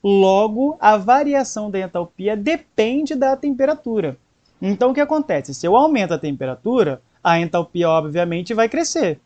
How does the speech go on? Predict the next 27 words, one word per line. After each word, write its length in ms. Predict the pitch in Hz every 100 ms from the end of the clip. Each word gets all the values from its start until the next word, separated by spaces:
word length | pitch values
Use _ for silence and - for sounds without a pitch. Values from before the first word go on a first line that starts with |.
| _ _ _
Se 180 | - 220
eu 100 | 226
abaixo 520 | 302 302 196 170 -
a 20 | 156
temperatura, 840 | 151 139 135 127 208 240 170 123 _ _ -
obviamente, 680 | 143 135 156 156 151 147
a 40 | 175
entalpia 420 | 170 160 170 175
vai 120 | 170
diminuir. 520 | 165 185 247 233 123 _ _ _ -
Beleza? 580 | 160 165 160 254 269 262 _ _ _
É 80 | 160
um 80 | 151
fator 340 | 165 156 180
primordial. 840 | 180 262 285 285 277 294 247 139 123 _ _ _ _ _ _
Pressão, 720 | - 330 302 - 214 190 151 123 _ -
tá? 280 | 180 214 - - _ _ _ -
A 160 | 294 330
pressão 680 | 320 220 - 220 262 240 - _
já 220 | 190 220 247
tem 160 | 254
uma 140 | 262 269
influência 440 | - 233 233 254
um 60 | 226
pouco 260 | 240 247
desprezível, 960 | 233 - 262 285 202 226 208 127 127 135
né? 540 | 151 165 165 160 147